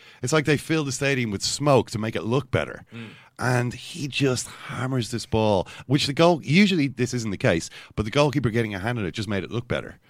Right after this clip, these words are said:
Speaker 2: <laughs>
Speaker 1: Usually it spoils it a little bit, but this, on this occasion, it actually improved the goal.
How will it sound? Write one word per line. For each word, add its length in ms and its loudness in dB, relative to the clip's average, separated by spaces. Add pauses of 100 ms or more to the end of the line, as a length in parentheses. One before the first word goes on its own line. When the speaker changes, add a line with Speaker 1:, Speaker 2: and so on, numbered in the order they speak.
(200)
Speaker 2:
<laughs> 300 -8
Speaker 1:
Usually 360 6
it 100 -2
spoils 580 0
it 100 -4
a 80 -4
little 300 -4
bit, 240 -4
but 100 -6
this, 180 -2
on 120 -6
this 120 -2
occasion, 380 -4
it 40 0
actually 280 -4
improved 560 0
the 60 -14
goal. 420 -4